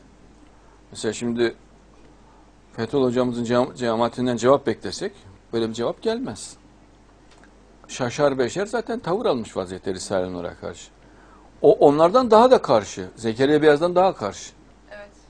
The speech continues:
Speaker 1: Şaşar Beşer. Bediüzzaman'ın vefat yıl dönümünde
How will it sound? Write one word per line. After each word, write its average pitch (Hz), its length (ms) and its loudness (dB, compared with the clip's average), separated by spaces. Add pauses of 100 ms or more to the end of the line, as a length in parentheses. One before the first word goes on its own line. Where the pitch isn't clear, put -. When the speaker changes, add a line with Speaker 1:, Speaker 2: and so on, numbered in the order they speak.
(400)
Speaker 1:
Şaşar 107 420 -2
Beşer. 90 380 -10 (2500)
Bediüzzaman'ın 131 800 0
vefat 143 380 0
yıl 127 180 0
dönümünde 117 540 -4